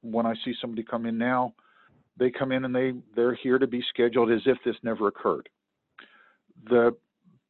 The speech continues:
backside of that is we've got a patient population that was put on hold for elective procedures, and we're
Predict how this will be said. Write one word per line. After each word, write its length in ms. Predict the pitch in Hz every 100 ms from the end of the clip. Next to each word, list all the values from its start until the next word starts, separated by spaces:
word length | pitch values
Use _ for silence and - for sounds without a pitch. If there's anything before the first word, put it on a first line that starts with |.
| -
backside 640 | 156 214 - - 120 110
of 140 | 104
that 260 | 110 113 107 -
is 240 | 110 104 107
we've 160 | 110
got 200 | 127 123
a 40 | 143
patient 420 | - 113 110 110
population 960 | - 107 - 104 107 110 - 113 110 -
that 220 | 113 110
was 200 | 107 104 -
put 160 | 131 139
on 220 | 120 110
hold 400 | - 104 104 101 - -
for 280 | 113 107 92
elective 420 | 107 113 110 107 -
procedures, 680 | 104 - 104 101 101 104 - - _ _ _ _ _ _ _
and 160 | 160
we're 120 | 160